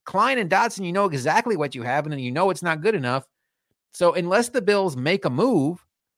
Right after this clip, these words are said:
I feel like it's gonna be Terrell Bernard by default. Maybe the best thing to happen to him this summer was he went away and let those guys show film.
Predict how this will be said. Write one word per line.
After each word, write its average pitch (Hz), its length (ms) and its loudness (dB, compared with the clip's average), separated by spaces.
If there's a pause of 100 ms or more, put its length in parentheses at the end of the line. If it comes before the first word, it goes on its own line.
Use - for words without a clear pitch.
(220)
I 190 120 0
feel 240 220 0
like 170 200 2
it's 170 100 -8
gonna 175 200 -4
be 170 120 -6
Terrell 165 300 -2
Bernard 156 380 -2
by 139 120 4
default. 151 440 -2
Maybe 170 240 -4
the 180 100 -4
best 180 420 -2
thing 202 180 0
to 180 80 0
happen 196 300 0
to 156 60 0
him 156 140 0
this 151 160 -6
summer 175 260 0
was 175 140 -2
he 170 100 -6
went 147 220 -4
away 202 320 2
and 165 100 -4
let 180 160 -2
those 196 220 0
guys 175 280 0
show 160 280 0
film. 190 440 -6